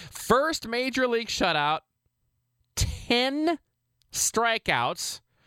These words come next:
zero walks, no runs, four hits. Like I said, no extra base hits.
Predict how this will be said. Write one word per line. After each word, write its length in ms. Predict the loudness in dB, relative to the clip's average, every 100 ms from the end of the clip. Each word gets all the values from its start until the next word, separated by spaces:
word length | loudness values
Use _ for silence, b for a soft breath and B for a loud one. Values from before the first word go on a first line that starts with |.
| b b
zero 600 | -4 -2 0 2 2 2
walks, 560 | 2 2 0 -2 -8
no 180 | -2 0
runs, 340 | 0 0 -2 -6
four 260 | -2 -2
hits. 340 | -2 -6 -16 -18 _ _ _ _ _ _ _ _ _ _ _ _ -20 B B
Like 200 | -2 0
I 60 | 0
said, 220 | 2 0
no 160 | 0 0
extra 220 | -2 -2
base 220 | -2 0
hits. 340 | 0 -2 -4